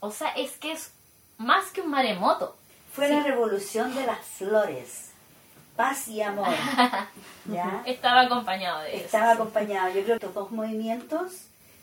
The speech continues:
Speaker 2: fueron aliados entre sí, el movimiento sexual y el movimiento revolucionario político, porque en ese momento, como tú mencionaste, estaba la guerra de Vietnam. La mayoría de la gente joven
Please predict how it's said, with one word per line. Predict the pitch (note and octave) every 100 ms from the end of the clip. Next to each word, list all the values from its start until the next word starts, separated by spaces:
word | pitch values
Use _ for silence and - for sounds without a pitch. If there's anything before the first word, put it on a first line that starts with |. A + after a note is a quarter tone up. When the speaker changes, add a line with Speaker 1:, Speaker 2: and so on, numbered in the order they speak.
| -
Speaker 2:
fueron | G#3 G3+ G3
aliados | F3 F3+ G3+ G#3 G#3 G3+ G3
entre | F3 E3
sí, | - A3+ C4+ F4+ - - - - - -
el | E3+
movimiento | F3 F3 F3+ F3+ F3+ E3+ D#3+ D#3 -
sexual | - F3+ - F#3 G#3
y | D4
el | A#3+
movimiento | F#3 F3+ F#3 F#3 F#3 F3
revolucionario | E3+ E3 D3+ F3+ C3+ F3+ F3+ F3+ - - - -
político, | F#3 F#3+ G#3+ A#3+ A3 C#4 E4 F#4+ - - -
porque | - G3 G3+ G3+ G#3+ G3+
en |
ese | G#3 G#3+
momento, | G#3 G3+ A3 A#3+
como | G#3 F#3+
tú | F#3+
mencionaste, | G3 G3 G3+ G3+ B3 B3+
estaba | G#3 F#3
la | F3
guerra | F3 E3+ E3
de | D#3
Vietnam. | D#3+ D#3 G3+ C4+ C4+ D4 - - - - -
La | F3+
mayoría | F3 F3 F#3 F#3+
de |
la | G3
gente | - G#3+ G3
joven | F3+ D4 D#4+ F4+